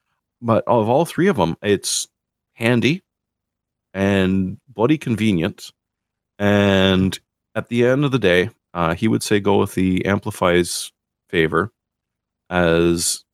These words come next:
it's just more responsive. You get, uh, good accuracy on any of the reports that are going.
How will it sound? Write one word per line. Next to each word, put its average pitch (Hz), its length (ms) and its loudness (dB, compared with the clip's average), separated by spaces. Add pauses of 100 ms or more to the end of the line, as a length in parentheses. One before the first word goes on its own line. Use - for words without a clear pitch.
(400)
it's - 260 -6
just - 520 -2 (720)
more 123 180 0
responsive. 104 920 0 (540)
You 98 100 -10
get, 95 280 0 (180)
uh, 87 340 2
good 101 340 -2 (180)
accuracy 95 540 -2
on 87 120 0
any 87 160 -2
of 85 60 -2
the 87 60 0
reports - 400 -2
that 101 100 0
are 101 60 2
going. 95 500 2